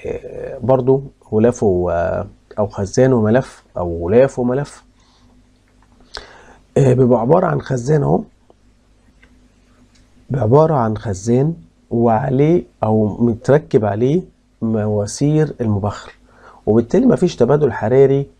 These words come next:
مباشر دايركت بين المواسير والمية. يعني المية هنا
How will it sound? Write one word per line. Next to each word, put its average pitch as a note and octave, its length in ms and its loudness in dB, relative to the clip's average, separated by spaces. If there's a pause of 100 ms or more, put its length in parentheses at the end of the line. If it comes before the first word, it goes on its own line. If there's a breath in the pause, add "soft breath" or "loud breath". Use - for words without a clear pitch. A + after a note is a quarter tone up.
(320 soft breath)
مباشر A#2+ 580 2
دايركت A#2+ 600 -2
بين A2+ 220 0
المواسير A2+ 680 0
والمية. A2+ 420 0
يعني A2+ 220 0
المية D#3+ 380 4
هنا F#3 200 0